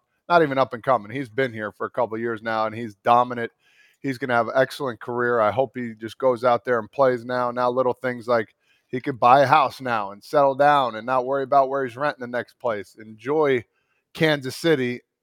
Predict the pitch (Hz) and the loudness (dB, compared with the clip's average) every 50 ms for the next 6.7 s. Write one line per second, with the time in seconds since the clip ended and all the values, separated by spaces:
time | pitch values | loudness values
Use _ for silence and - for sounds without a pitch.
0 | _ - 135 127 123 131 135 135 131 131 131 131 135 131 117 104 139 147 156 - | _ -4 -2 -2 0 2 2 0 0 -2 -2 0 0 0 0 2 2 0 0 0
1 | - - 147 143 139 143 135 131 120 123 139 131 - - 135 139 139 127 117 117 | 0 2 4 6 6 4 4 0 -4 -6 -8 -8 -6 -2 2 2 2 2 2 0
2 | 123 131 135 135 123 - 135 131 123 120 - 143 139 143 165 180 165 147 170 185 | 2 2 2 2 2 0 -2 -4 -4 -6 -10 -14 -12 -8 -4 -4 -2 -2 -2 -2
3 | 196 208 208 208 170 135 - - 196 190 170 190 - 170 135 _ - 208 240 208 | 0 0 -2 -2 -4 -8 -6 -4 -4 -4 -4 -4 -6 -8 -8 _ -4 -4 -4 -4
4 | 180 147 - - 147 131 135 123 - 135 131 127 131 - - 185 180 170 151 - | -8 -12 -4 2 2 2 2 2 -2 -8 -8 -10 -12 -8 -6 -4 -4 -4 -2 0
5 | 175 180 165 139 123 - _ _ _ _ _ _ _ - 156 139 113 156 196 190 | 2 2 2 0 -2 -6 _ _ _ _ _ _ _ -6 -6 -4 0 2 2 2
6 | 131 95 101 117 139 131 156 175 165 - 147 135 117 - | 2 -2 -6 -10 -6 -2 -2 -2 -2 -4 -8 -10 -10 -12